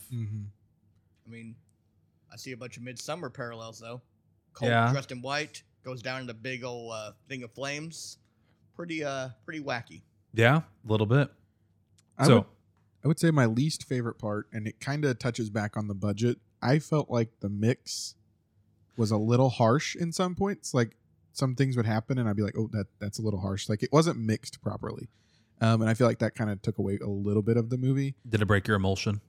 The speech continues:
Speaker 1: It break, broke my emulsion,
Speaker 3: Yeah.
Speaker 1: yes. Yeah. Um, and then I kinda put on here that I wish I had a little bit more backstory on some of the characters.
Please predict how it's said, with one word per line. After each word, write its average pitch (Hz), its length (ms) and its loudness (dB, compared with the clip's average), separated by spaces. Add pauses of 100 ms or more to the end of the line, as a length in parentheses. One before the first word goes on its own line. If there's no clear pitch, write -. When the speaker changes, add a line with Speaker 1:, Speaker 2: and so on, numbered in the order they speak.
(300)
Speaker 1:
It 113 160 0
break, 113 280 2
broke 117 180 6
my 101 120 0
emulsion, 101 460 -4
Speaker 3:
Yeah. 92 260 2 (240)
Speaker 1:
yes. 120 160 -2 (600)
Yeah. 127 280 10
Um, 107 200 0 (220)
and 127 240 6
then 123 420 6 (540)
I 131 220 2
kinda 135 300 0
put 127 120 4
on 120 100 2
here 113 460 2
that 113 100 0
I 110 60 4
wish 113 180 4
I 113 40 4
had 107 100 2
a 107 60 0
little 107 320 2
bit 123 120 -2
more 123 160 0
backstory 117 600 -2
on 110 100 -2
some 113 160 -4
of 107 60 0
the 104 80 -4
characters. 147 680 -2